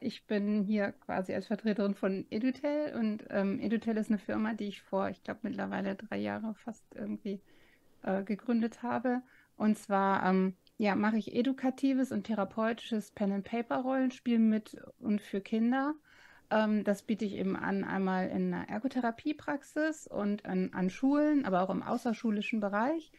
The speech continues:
Und außerdem gebe ich eben auch Workshops für TherapeutInnen und für, ähm, LehrerInnen oder, ähm, andere PädagogInnen und, äh, gebe denen eben die Möglichkeit, d-, das dann selber anzuwenden. Und mein Ziel ist eigentlich, dass dann möglichst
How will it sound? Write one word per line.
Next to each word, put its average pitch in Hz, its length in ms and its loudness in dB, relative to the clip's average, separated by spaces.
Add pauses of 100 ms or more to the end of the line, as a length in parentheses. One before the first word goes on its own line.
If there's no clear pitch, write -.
(380)
Und 240 340 4
außerdem 214 360 4
gebe 208 160 0
ich - 100 -4
eben 202 240 0
auch 185 220 -6
Workshops 208 680 0
für 190 220 0
TherapeutInnen 202 1000 -2
und 208 360 -4
für, 180 460 0
ähm, 175 220 0
LehrerInnen 220 680 0 (200)
oder, 185 420 2
ähm, 170 240 -2 (540)
andere 202 260 4
PädagogInnen 185 880 -2 (460)
und, 196 380 2
äh, 190 240 0
gebe 208 180 0
denen 226 120 4
eben 220 140 8
die 208 80 10
Möglichkeit, 208 640 2
d-, 185 200 -8 (160)
das 190 180 2
dann 202 180 8
selber 190 320 6
anzuwenden. 185 880 2
Und 180 100 0
mein 180 160 2
Ziel 196 200 -4
ist 190 160 -4
eigentlich, 185 300 -4
dass 175 200 -6
dann 180 180 2
möglichst 175 460 -4